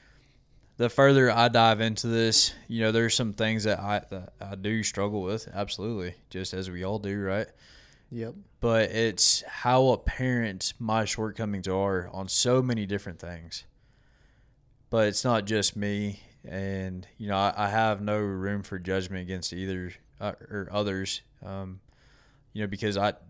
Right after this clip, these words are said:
Speaker 1: again, like, I just have so many different things that, you know,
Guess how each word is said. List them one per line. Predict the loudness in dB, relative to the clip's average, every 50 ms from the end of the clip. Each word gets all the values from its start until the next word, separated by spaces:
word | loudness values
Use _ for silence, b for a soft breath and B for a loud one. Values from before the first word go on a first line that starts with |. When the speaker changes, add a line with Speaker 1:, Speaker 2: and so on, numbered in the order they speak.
| -20 -14 -10
Speaker 1:
again, | -10 -8 -4 -2 0 0 0 -2 -4 -6 -10 -8
like, | -8 -6 -2 0
I | 0 0
just | 0 -2 -2
have | 0 2 0 2 2
so | 4 4 4 6 4 4 4 2
many | 0 0 -2 -2
different | -2 -2 -4 -4 -4 -6 -10 -8
things | -6 -4 -4 -2 -2 -4 -4
that, | -4 -4 -4 -6
you | -8 -8 -8
know, | -6 -6 -8